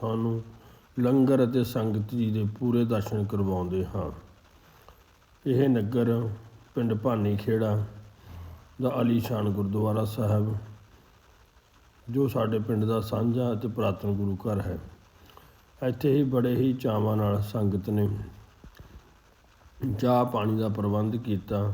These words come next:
ਤੇ ਸਾਰਾ ਦਿਨ ਪਕੌੜਿਆਂ ਦਾ ਲੰਗਰ, ਚਾਰ ਪੰਜ ਪੰਥ ਤੇ ਪਕੌੜਿਆਂ ਦਾ ਲੰਗਰ ਸਾਰਾ ਦਿਨ ਚਲਾ ਕੇ ਰੱਖਿਆ। ਮੈਵੜੇ ਦੀ ਸੰਗਤ ਨੇ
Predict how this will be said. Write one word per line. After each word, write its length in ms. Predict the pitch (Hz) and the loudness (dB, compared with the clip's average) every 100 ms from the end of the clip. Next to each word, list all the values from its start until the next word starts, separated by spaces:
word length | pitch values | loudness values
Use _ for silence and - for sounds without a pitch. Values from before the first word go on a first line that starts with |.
| - | -4
ਤੇ 140 | - 101 | -2 -2
ਸਾਰਾ 440 | 101 95 101 107 | -2 -4 -2 -2
ਦਿਨ 360 | 101 98 104 104 - - - - - - 113 - - - | -2 -2 -2 -2 -6 -16 -20 -20 -18 -14 -12 -12 -14 -10
ਪਕੌੜਿਆਂ 680 | 131 107 113 110 113 120 123 | -6 -2 2 4 6 6 6
ਦਾ 120 | 120 | 4
ਲੰਗਰ, 500 | 113 104 98 107 110 98 90 - - | 4 2 2 2 2 0 -4 -12 -6
ਚਾਰ 240 | 135 117 117 | 0 2 2
ਪੰਜ 280 | 117 110 104 | 0 -2 -2
ਪੰਥ 240 | 113 104 | -2 -2
ਤੇ 80 | 107 | -4
ਪਕੌੜਿਆਂ 500 | 104 98 98 104 104 | -6 -4 -2 0 2
ਦਾ 60 | |
ਲੰਗਰ 400 | 101 95 92 95 | 0 0 -2 -4
ਸਾਰਾ 320 | 95 - 120 117 | -6 -2 -2 0
ਦਿਨ 180 | 107 | -2
ਚਲਾ 260 | 101 101 92 | -2 -2 -4
ਕੇ 200 | 95 92 | -6 -8
ਰੱਖਿਆ। 360 | 85 - - 87 - - - - _ _ - - - - - - - _ _ - | -10 -12 -14 -16 -18 -18 -18 -18 _ _ -20 -20 -20 -20 -20 -20 -20 _ _ -6
ਮੈਵੜੇ 400 | 127 120 131 135 | 0 2 4 4
ਦੀ 160 | 135 135 | 2 2
ਸੰਗਤ 460 | 127 117 110 104 113 | 0 0 0 0 0
ਨੇ 260 | 110 110 | 0 0